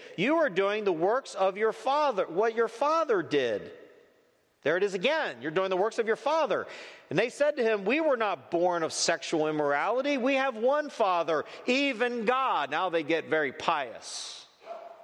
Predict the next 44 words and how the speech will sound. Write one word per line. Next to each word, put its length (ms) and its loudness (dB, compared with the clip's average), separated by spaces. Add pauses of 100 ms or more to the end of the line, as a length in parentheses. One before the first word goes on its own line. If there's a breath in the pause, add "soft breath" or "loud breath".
(1300)
And 100 -8
Jesus 340 0
said 260 0
to 80 -6
them, 340 0 (220 loud breath)
"If 220 0
God 300 0
would 180 -4
your, 200 0 (120)
was 220 -2
your 140 0
father, 420 0
you 160 -2
would 160 2
love 400 0
me, 200 -2
for 220 0
I 120 -2
came 340 -4
from 380 -4
God, 340 0 (260 loud breath)
and 140 0
I 140 -2
am 160 -6
here. 480 0 (180 loud breath)
I 140 2
came 320 -2
not 200 0
of 80 -2
my 200 0
own 180 0
accord, 380 0
but 100 0
he 220 -4
sent 440 -4
me. 380 -6 (600 soft breath)
Why 260 0
do 100 -4
you 160 2
not 240 2
understand 640 0
what 100 2
I 100 2
say? 520 2